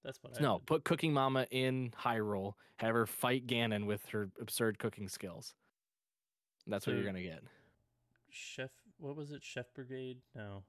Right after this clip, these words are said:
Speaker 1: I don't remember. Anywho, okay, well, I'll give it an episode try just to see how it is, but this is probably gonna be a pass for me. It looks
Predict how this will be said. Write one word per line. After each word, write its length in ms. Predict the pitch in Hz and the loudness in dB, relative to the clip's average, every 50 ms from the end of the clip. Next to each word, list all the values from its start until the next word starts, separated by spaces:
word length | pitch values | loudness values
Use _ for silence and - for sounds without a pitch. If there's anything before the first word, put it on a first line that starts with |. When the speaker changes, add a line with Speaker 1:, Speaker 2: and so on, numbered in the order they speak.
| - | -14
Speaker 1:
I 40 | - | -14
don't 120 | 113 101 98 92 | -12 -12 -12 -10
remember. 300 | 92 92 92 98 95 107 135 143 | -10 -10 -10 -10 -10 -10 -10 -8
Anywho, 420 | 120 110 95 95 95 95 - - 190 | -8 -6 -6 -6 -8 -8 -8 -12 -10
okay, 220 | - - 147 147 - | -6 -6 -6 -6 -4
well, 180 | - 190 185 - _ - | -6 -6 -6 -6 _ -6
I'll 120 | 190 202 | -6 -2
give 140 | 214 208 190 | -2 0 -2
it 60 | 190 | 0
an 80 | 165 151 | 0 0
episode 360 | 143 - 147 127 - 127 113 | 0 0 -2 -4 -4 -4 -4
try 200 | - - 113 110 | -2 -2 -2 -2
just 240 | - - 123 113 - | -2 -4 -8 -10 -8
to 60 | 123 | -12
see 180 | - - 123 110 | -8 -4 -2 0
how 100 | 104 101 | 0 0
it 80 | 98 | 0
is, 160 | 98 98 95 | -2 -6 -6
but 200 | - - 110 - | -8 -10 -12 -8
this 200 | - 120 104 - | -6 -8 -8 -8
is 80 | 117 101 | -10 -12
probably 280 | - - 107 98 98 98 | -6 -4 -2 -2 0 -2
gonna 120 | 95 92 | -2 -4
be 100 | 90 95 | -4 -6
a 40 | 95 - | -10 -8
pass 320 | - - 98 95 90 - | -8 -8 -6 -6 -8 -10
for 80 | - 98 | -12 -10
me. 220 | 95 95 95 98 | -8 -8 -6 -4
It 100 | 110 123 | -2 -2
looks 380 | 131 147 151 143 - - - - | 0 0 0 -2 -4 -8 -14 -16